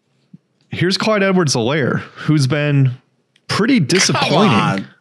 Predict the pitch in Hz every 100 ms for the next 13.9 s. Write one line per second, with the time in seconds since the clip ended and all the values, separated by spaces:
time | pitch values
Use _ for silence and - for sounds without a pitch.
0 | _ _ _ _ _ - - - 180 170
1 | 226 214 233 240 240 226 196 214 226 247
2 | 180 139 - 151 147 214 - - - -
3 | - - - _ _ _ _ _ _ _
4 | _ _ _ - 123 110 113 175 202 -
5 | 160 160 180 170 147 139 135 131 123 120
6 | 131 127 117 95 113 117 113 104 98 110
7 | 98 87 98 95 - 170 147 - 147 -
8 | 135 127 - - - - _ 107 95 131
9 | 123 107 107 - - 120 104 - 113 113
10 | 113 92 104 - - 127 123 120 113 107
11 | - - - - - 117 113 107 113 98
12 | 123 123 117 107 107 98 - - _ -
13 | 110 101 101 95 92 - 101 95 87